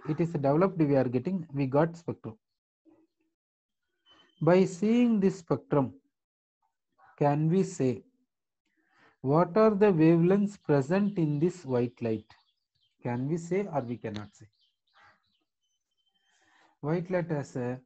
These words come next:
sir, we, you are saying that, uh, this white light has a infinity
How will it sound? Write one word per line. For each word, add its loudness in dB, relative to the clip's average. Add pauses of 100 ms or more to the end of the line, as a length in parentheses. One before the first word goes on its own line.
sir, -6 (440)
we, -2
you 0
are -2
saying 0
that, -8
uh, -6 (280)
this -4
white 2
light 2
has -4
a -4 (280)
infinity -4